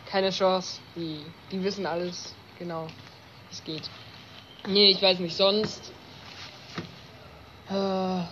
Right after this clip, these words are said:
nee, eigentlich, das sind meine Top zwei. Ich glaub, Top drei. Ja, ich kenn, ich esse sonst kaum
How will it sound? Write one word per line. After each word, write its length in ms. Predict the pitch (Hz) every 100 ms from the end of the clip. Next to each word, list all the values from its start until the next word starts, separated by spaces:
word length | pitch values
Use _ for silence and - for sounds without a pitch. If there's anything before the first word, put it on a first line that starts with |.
| - 190
nee, 220 | 233 320
eigentlich, 300 | 285 320 294
das 160 | 294 285
sind 120 | 262
meine 280 | 240 240 233
Top 220 | 247 214 - -
zwei. 460 | - - 247 254 226
Ich 180 | 208 - -
glaub, 120 | 202 -
Top 180 | 214 -
drei. 280 | - 196 214
Ja, 220 | 214 214
ich 160 | 214
kenn, 380 | - 262 262 196 180
ich 120 | 220
esse 160 | 240
sonst 360 | - 170 170 -
kaum 240 | 180 170